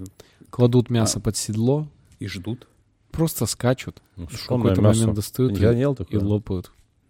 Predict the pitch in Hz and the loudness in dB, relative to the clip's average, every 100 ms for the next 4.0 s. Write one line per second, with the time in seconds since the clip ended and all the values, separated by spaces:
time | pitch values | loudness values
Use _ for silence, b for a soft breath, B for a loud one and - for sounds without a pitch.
0 | - _ - - 98 95 98 95 92 90 | -20 _ -10 2 4 4 2 2 0 -2
1 | 90 - - 92 - 85 - 85 85 82 | -4 -8 -8 -10 -6 -8 -6 -6 -6 -8
2 | 85 82 85 92 - 85 78 - 95 87 | -10 -16 -6 -6 -4 -6 -8 -10 -10 -8
3 | 85 90 98 95 90 - - - 107 101 | -6 -4 -2 -4 -8 -12 -18 -14 -12 -12